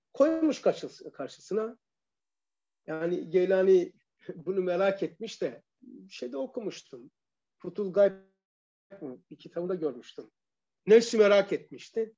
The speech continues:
"Merak etme." demiş. Hakikaten merak etmiş. O zaman i-, tekrar içeriye sokmak şartıyla nefsini ona göstermiş Cenab-ı Hak. Öyle ağzından çıkmış böyle ahtapot gibi. Bütün kokuların,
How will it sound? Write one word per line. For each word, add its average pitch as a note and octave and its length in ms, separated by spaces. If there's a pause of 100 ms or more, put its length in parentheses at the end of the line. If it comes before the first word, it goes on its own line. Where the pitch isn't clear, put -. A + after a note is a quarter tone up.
(100)
"Merak A#3+ 360
etme." G#3+ 260
demiş. C#3+ 180
Hakikaten A3+ 360
merak G#3 300
etmiş. - 380 (320)
O G#3+ 160
zaman D3 280 (1000)
i-, G#3 180
tekrar G3 480
içeriye F#3 400
sokmak F#3+ 560
şartıyla G3 720 (480)
nefsini G3 460
ona F#3+ 180
göstermiş D3+ 640
Cenab-ı A#2 340
Hak. - 220 (720)
Öyle D#3 240
ağzından E3 580
çıkmış - 540
böyle A#2+ 320
ahtapot D#3+ 600
gibi. B2 380 (600)
Bütün F3 240
kokuların, E3+ 760